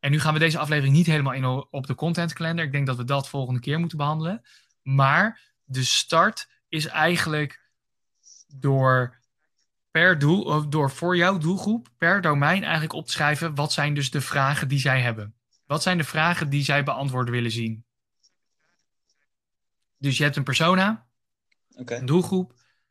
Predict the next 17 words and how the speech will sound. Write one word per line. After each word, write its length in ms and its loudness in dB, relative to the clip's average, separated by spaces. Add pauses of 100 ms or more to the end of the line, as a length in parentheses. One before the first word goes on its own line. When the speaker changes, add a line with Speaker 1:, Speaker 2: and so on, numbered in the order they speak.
(160)
Speaker 1:
dan 140 0
pak, 220 2
je 120 -4
hebt 180 0
vijf 200 2
domeinen 640 2
en 120 -2
dus 200 -4
per 340 2
domein 580 2 (320)
kan 220 0
je 80 0
eigenlijk 520 -2
zeker 540 -2
tien 200 0
onderwerpen 600 0
verzinnen. 520 -4